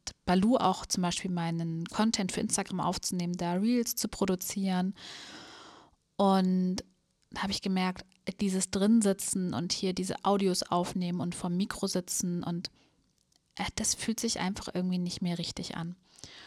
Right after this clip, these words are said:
Und dann habe ich erst gedacht, okay, ich kann ja auch einfach sagen, ich mache Sprachmemos im Wald oder wo ich auch immer bin, wo ich's gerade aufnehmen möchte. Und dann lade ich's hoch. Habe ich gedacht, nee, aber irgendwie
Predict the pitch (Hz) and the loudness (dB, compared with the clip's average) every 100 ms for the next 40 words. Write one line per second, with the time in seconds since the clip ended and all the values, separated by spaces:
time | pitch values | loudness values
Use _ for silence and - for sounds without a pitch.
0 | - - _ _ 196 190 190 185 180 180 | -20 -20 _ _ 4 6 6 4 2 0
1 | - - - 175 160 - 214 196 - 180 | 0 0 0 -2 -2 0 0 0 0 -2
2 | 165 - 170 175 - 160 160 170 170 156 | -2 -2 -4 -4 0 0 -2 -4 -4 -2
3 | - - 175 214 - 196 185 180 175 - | -2 2 4 4 4 2 2 2 2 0
4 | 160 160 185 208 208 202 196 180 165 170 | 0 0 2 4 4 2 0 0 0 2
5 | 175 - - 165 185 208 185 202 - - | 0 0 -2 0 2 4 6 6 6 0
6 | 165 165 165 - 156 156 160 220 - - | 0 2 0 -2 -4 0 2 2 0 4
7 | 180 180 - - - - - - - - | 6 6 0 -12 -10 -10 -12 -14 -16 -18
8 | - - _ _ _ _ 185 180 175 175 | -20 -20 _ _ _ _ 6 8 8 4
9 | 175 170 - - - 180 175 165 165 175 | 2 -2 -4 -10 0 2 4 4 4 2
10 | - - 165 165 - - 180 - - - | 0 4 4 4 2 -4 -6 -8 -8 -8
11 | - 185 196 220 170 180 - 175 214 214 | -4 0 2 4 4 2 2 2 4 2
12 | 214 202 | 2 0